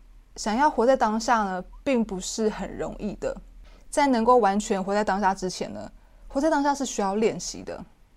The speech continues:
听从内心的声音呢，是需要练习的。我们呢，必须要带着这个混乱的思绪，然后担忧的情绪呢，去不断的尝试。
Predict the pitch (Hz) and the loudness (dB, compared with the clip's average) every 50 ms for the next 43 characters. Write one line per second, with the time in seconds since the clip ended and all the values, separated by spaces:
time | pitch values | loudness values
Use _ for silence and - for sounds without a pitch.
0 | - - - 269 285 277 269 247 254 269 262 247 - 220 208 208 196 196 196 190 | -16 -4 -2 -2 2 2 2 2 4 2 0 0 -2 -4 -4 -4 -4 -4 -4 -4
1 | 190 202 208 - 208 - 196 185 180 175 180 196 175 - 185 - - - - - | -6 -8 -6 -8 -6 -2 -2 0 0 0 -2 -4 -4 -6 -8 -10 -12 -12 -12 -14
2 | - - - - _ _ - - - - - 240 247 233 233 240 254 247 - 302 | -14 -14 -16 -20 _ _ -20 -20 -20 -8 -2 0 0 2 2 0 0 0 0 0
3 | 269 277 247 240 247 - - 247 247 220 208 196 208 208 196 175 170 180 190 - | 2 4 2 2 2 2 0 0 0 0 0 0 0 0 0 0 -4 -4 -4 2
4 | - 247 208 185 185 214 208 196 185 - - 135 95 - - - - - - - | 2 2 4 4 2 0 0 0 0 -4 -6 -6 -6 -8 -12 -16 -20 -18 -16 -12
5 | - 196 190 196 190 - - 208 190 - - - - - - - - - - 175 | -8 -6 -6 -4 -4 -6 -6 -6 -6 -6 -8 -12 -18 -20 -20 -20 -20 -14 -10 -8
6 | 170 190 190 190 - 196 180 180 180 175 180 175 180 170 175 - - - 170 190 | -4 -4 -4 -4 -4 -4 -4 -2 -2 -2 -4 -4 -4 -6 -6 -6 -8 -8 -8 -10
7 | 185 - - 233 208 190 180 175 175 175 - - - - - - 285 240 - - | -10 -8 -6 -4 -4 -4 -4 -6 -8 -10 -12 -14 -18 -14 -6 -4 -4 -4 -2 -4
8 | 208 214 254 240 208 175 - - - 190 170 165 175 - - - 196 165 - | 0 2 2 2 2 0 0 -2 -4 -6 -6 -6 -8 -10 -8 -8 -6 -6 -6